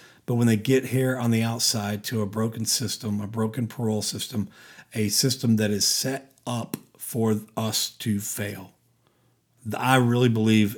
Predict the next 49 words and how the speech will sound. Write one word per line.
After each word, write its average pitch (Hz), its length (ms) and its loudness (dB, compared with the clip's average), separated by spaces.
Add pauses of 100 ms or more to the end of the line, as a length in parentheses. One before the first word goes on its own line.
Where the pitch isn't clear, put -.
i-, 113 260 -4
with 107 220 0
all 110 120 2
my 120 100 2
heart 107 420 -2
that 107 160 -2
my 107 180 0
parole 113 420 0
officers, 104 480 -2
at 101 80 -4
least 110 280 -2
two 123 220 2
out 107 100 0
of 104 60 -4
the 101 60 -4
five 104 340 -6
that 101 120 -8
I 101 80 -4
had 104 480 -10 (420)
in 107 140 2
two 117 200 2
years, 104 380 2 (380)
wanted 110 680 2
to 117 120 -6
send 107 340 2
me 104 120 4
back 101 380 -8
to 101 80 -14
prison. 98 480 -10 (640)
And 120 100 2
I 110 40 4
say 156 260 2
that, 104 240 0
that, 107 220 -6
that 107 100 -2
I 107 60 0
believe 107 320 2
that 101 260 -2
because 104 340 -2
that's 104 280 -2
the 117 80 -2
way 104 160 0
they 101 160 0
acted. 98 500 -6 (380)
That's - 280 -6
the 113 80 -2
way 104 140 0
they 98 120 -2
talked. - 580 -6